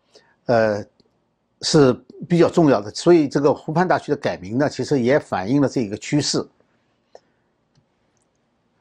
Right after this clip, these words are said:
呃，那么这牵涉到一个问题，是为什么今天会发生这样的事情？一方面呢，当然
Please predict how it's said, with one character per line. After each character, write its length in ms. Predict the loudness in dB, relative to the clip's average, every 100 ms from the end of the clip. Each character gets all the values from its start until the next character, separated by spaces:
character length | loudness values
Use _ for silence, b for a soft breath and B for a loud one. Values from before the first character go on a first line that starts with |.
| _ _ _ _ _
呃， 180 | 0 2
那 100 | 4
么 100 | 4
这 100 | 4
牵 260 | 2 2 2
涉 100 | 4
到 80 | 4
一 80 | 4
个 60 |
问 120 | 2
题， 140 | 0 0
是 140 | 0
为 240 | 2 2 2
什 120 | -2
么 80 | -8
今 240 | -2 -2
天 200 | 0 0
会 180 | 2 0
发 180 | 2 0
生 160 | 0
这 120 | 0
样 100 | 0
的 80 | 0
事 200 | -4 -4
情？ 220 | -4 -8 -18 _ _ _ b b b b b _ _ _ _ -20 -20 -20 -4
一 120 | 0
方 240 | 2 2 2
面 160 | 2
呢， 100 | 2
当 160 | 2 2
然 260 | 2 -2